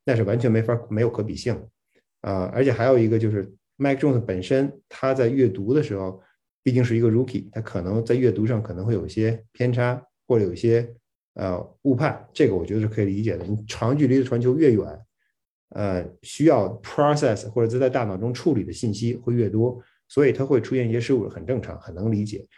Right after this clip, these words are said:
之所以不让他长传，实际上我觉得应该还是为了保护他为主。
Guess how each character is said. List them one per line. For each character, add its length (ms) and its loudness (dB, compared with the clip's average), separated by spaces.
之 180 2
所 160 4
以 60 6
不 180 0
让 160 4
他 60 -2
长 260 -6
传， 300 -8
实 220 -6
际 100 0
上 180 2
我 80 -4
觉 160 -8
得 240 -4
应 120 -2
该 140 0
还 160 -4
是 80 0
为 140 0
了 80 -2
保 180 -10
护 140 -10
他 100 -6
为 160 -4
主。 180 -14